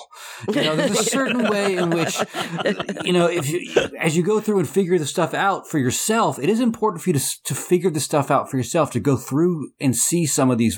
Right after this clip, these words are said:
Speaker 1: movements. Now, I'm gonna go back to the same thing I said at the beginning, which is sort of Foucault's point that you have to understand what thought silently thinks so that it can think something different. That's,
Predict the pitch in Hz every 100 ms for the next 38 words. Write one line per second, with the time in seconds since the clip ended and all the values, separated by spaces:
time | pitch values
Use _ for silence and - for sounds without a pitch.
0 | - 120 110 117 85 98 113 - 156 143
1 | - - - 151 156 190 143 - 156 151
2 | 147 123 117 - 101 101 101 165 165 120
3 | 110 - 110 101 - - - - 135 131
4 | 123 143 160 151 - 127 110 107 - 117
5 | 123 120 131 - 147 135 123 - 143 143
6 | 135 123 117 - 147 135 - - 131 135
7 | 131 131 117 - 135 127 117 127 117 117
8 | 110 139 135 - 123 113 104 87 165 -
9 | 98 80 - 127 -